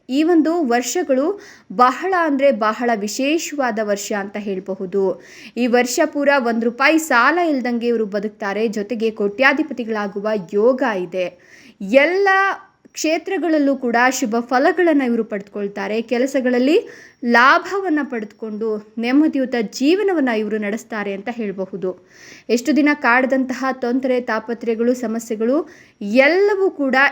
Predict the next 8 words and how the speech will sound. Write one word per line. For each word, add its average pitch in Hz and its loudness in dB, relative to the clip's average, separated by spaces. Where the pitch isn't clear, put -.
ಇನ್ಮುಂದೆ 269 0
ಒಂದೊಂದಾಗಿ 277 2
ನಿವಾರಣೆಯಾಗ್ತಾ 233 0
ಹೋಗುತ್ತೆ. 202 -8
ಯಾವುದಕ್ಕೂ 311 2
ಕೂಡ 269 -6
ಅಡ್ಡಿ 220 -4
ಆತಂಕ 269 0